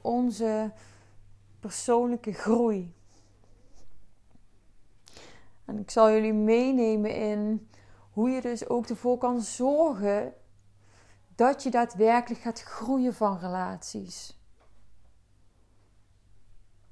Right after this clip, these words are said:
Want in relatie ontmoet je altijd jezelf.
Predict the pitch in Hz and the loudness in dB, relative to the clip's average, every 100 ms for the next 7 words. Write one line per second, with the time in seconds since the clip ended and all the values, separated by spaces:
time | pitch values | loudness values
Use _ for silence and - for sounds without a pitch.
0 | - - - - - - - - - - | -20 -20 -20 -20 -20 -20 -20 -20 -20 -20
1 | - - - - - 220 233 226 226 233 | -20 -20 -20 -20 -2 6 10 10 8 4
2 | 233 - - 254 254 226 220 220 233 247 | 0 -6 0 2 2 4 6 6 6 2
3 | - - 254 302 - - _ 220 220 214 | -4 -10 -10 -12 -16 -20 _ -4 -2 -4
4 | 208 214 247 247 262 247 - - 240 233 | -2 2 2 0 -4 -4 -8 2 4 6
5 | 247 240 - - 226 214 220 - - - | 6 2 -6 2 4 4 0 -6 -20 -20
6 | _ - 208 160 220 185 - - - | _ -6 -4 0 2 2 -2 -10 -14